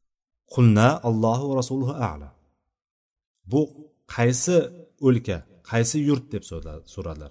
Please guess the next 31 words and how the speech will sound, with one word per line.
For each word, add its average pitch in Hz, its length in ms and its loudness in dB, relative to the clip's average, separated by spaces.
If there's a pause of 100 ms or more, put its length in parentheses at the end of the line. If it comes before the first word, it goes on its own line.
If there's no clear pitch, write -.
"Qaysi 107 300 -4
shahar 110 280 -2
yoki? 78 320 -12 (880)
Bu 107 120 -8
qaysi 123 340 0
shahar? 135 320 0 (420)
Bu 127 160 -2
turgan 113 320 0
joyimiz 104 400 -2
qaysi 101 280 -8
shahar?" 131 280 -2
deb 98 100 -8
so'raganda, 95 500 -6 (840)
ular 131 180 0
yana 160 320 2 (220)
"Alloh 135 400 2
va 120 140 2
rasuli 123 320 -2
biladi, 95 400 -4 (240)
yaxshiroq 113 420 -2
biladi", 87 260 -8
deb 85 120 -16
turib 123 140 -8
javob 82 260 -8
berishdi. 73 320 -20 (840)
Payg'ambarimiz 131 480 0
yana 151 180 -2
biroz 139 260 0
jim 131 160 0
bo'lib 123 180 -6
qolganlaridan 117 580 0